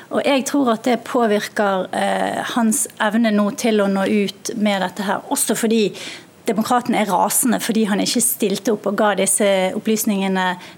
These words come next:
når de faktisk forberedte riksretten og, eh, kalte han inn som vitne. Så, eh, jeg tror at hans troverdighet, eh,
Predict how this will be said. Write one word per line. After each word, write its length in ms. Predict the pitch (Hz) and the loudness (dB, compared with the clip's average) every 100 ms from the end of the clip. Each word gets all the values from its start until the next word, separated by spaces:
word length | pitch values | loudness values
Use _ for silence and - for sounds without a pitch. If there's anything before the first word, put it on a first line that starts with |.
| 226 | 0
når 260 | 220 202 | 2 2
de 80 | 185 | 0
faktisk 420 | - 214 - 196 - | 0 -2 -2 -4 0
forberedte 540 | 214 196 190 196 190 | 0 0 0 0 2
riksretten 640 | 202 196 - 190 - 190 180 | 0 -2 -4 -6 -4 -4 -2
og, 320 | 202 190 180 | 0 0 -2
eh, 600 | 196 214 214 - - 202 | -4 -4 -4 -4 -6 -8
kalte 300 | 202 208 226 | -4 -4 0
han 120 | 214 | 0
inn 100 | 196 | 0
som 160 | 208 196 | -2 -2
vitne. 400 | 185 180 - 190 - - - - - - | -4 -2 -4 -4 -6 -14 -12 -10 -12 -4
Så, 280 | - 233 214 | 0 2 2
eh, 240 | - 226 214 - - | 2 2 0 -4 -8
jeg 160 | - 247 | -4 -2
tror 280 | 285 277 220 | 0 2 0
at 180 | 214 208 214 - - - - | -2 -6 -6 -10 -14 -16 -10
hans 480 | - 285 254 - - | -2 0 2 0 -2
troverdighet, 1120 | - 254 269 262 202 196 185 214 269 - - | 0 2 4 2 2 0 2 0 -2 -6 -6
eh, 840 | - 214 202 196 190 190 190 196 | -2 0 2 2 2 0 0 -2